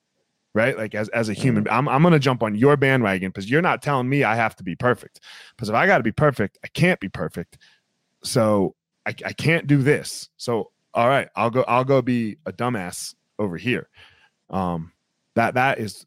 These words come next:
Speaker 1: my opinion of the Trump in a, in a nutshell, <laughs> the, the, the appeal to that man. Um,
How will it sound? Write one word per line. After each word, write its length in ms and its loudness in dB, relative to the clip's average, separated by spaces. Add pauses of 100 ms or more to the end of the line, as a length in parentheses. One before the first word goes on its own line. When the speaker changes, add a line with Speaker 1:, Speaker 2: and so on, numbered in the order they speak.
(120)
Speaker 1:
my 240 -4
opinion 360 -6
of 140 -10
the 140 -8 (120)
Trump 280 -6 (220)
in 140 -8
a, 80 -6
in 200 -12
a 60 -12
nutshell, 580 -12
<laughs> 220 -2
the, 120 2 (200)
the, 320 -4 (420)
the 140 4
appeal 520 2
to 240 -6
that 220 -2
man. 440 -6 (120)
Um, 280 -16